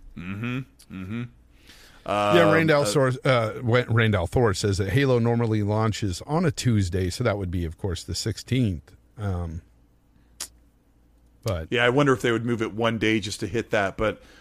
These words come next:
Speaker 1: I really think I'm gonna stand by that. I'm really, really confident that this Halo Infinite release date hasn't been spoken because they're very careful about where that release date needs to land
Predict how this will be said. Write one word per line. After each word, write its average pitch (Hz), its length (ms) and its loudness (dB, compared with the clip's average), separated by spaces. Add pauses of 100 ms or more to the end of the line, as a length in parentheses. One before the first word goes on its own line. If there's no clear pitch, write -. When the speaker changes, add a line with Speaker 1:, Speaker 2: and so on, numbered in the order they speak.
(140)
Speaker 1:
I 135 80 8
really 165 360 8
think 139 520 0 (1000)
I'm 233 280 10
gonna 190 220 6
stand 151 420 4
by 131 380 8
that. 127 140 4
I'm 131 300 0
really, 151 240 8
really 135 220 4
confident 127 580 0
that 117 280 2 (260)
this 139 240 2
Halo 147 560 6
Infinite 131 340 -2
release 117 360 0
date 117 200 0
hasn't 117 260 2
been 107 80 -6
spoken 123 460 -2
because 107 420 -2 (260)
they're 127 140 4
very 117 200 2
careful 113 360 -2
about 101 320 0
where 107 200 0
that 101 180 0
release 101 320 -4
date 95 240 -4
needs 98 180 -8
to - 100 -8
land 95 440 -6